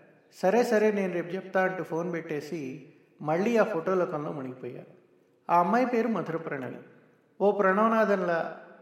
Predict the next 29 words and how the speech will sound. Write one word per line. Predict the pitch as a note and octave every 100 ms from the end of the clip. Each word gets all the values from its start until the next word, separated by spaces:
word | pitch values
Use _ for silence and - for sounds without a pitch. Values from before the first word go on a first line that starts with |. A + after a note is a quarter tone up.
| -
పేరులో | F3+ G#3 A3+ G3+
ఏదో | F3 F3+
తెలియని | F3+ D#3+ D#3+ E3
కొత్తదనం. | C3 C#3+ B2+ A#2+ - - _ _ _ _ -
పుట్టిన | G#3 C#4 C4
తేదీ | B3+ A#3
చూస్తే | G3 F#3 - E3 D3+ D3+ D#3 - - -
మూడు | E3 E3
సంవత్సరాలు | E3+ E3+ - G3
నాకంటే | E3 C#3 C#3 D3 D3+
చిన్న. | B2+ B2 - - _ _ _ _
వెంటనే | D#3 F#3+ A#3 B3+
నా | A#3
ఆలోచన | F#3+ F3+ F#3+ F#3+ F#3+ F3+ C#3+ D3+ - - - -
జ్యోతిష్కురాలు | D#3+ F#3+ A#3 A#3+ G3+ G3+ E3+
లిండా | E3 F#3+
గుడ్మన్ | G3 F#3 F3+ E3
సన్‌షైన్స్ | D3 D3 D3 E3+ E3
బుక్ | C#3 C3
మీద | C#3+ C#3+
పడింది. | C#3 C3 C3 - - _ _ _ _ _ -
అది | F#3+
మన | A#3 A#3+
పుట్టినరోజు | A#3+ A3 C4 C4+ B3+
ప్రకారం | A#3+ A#3 A3 G#3+
వచ్చే | G3+ G#3 F#3+
ఇంగ్లీష్ | F#3+ G#3+ G#3+ G3
రాసుల | F#3+ F#3
గురించి | E3 D#3+ D#3 - F3+ C#3+ D3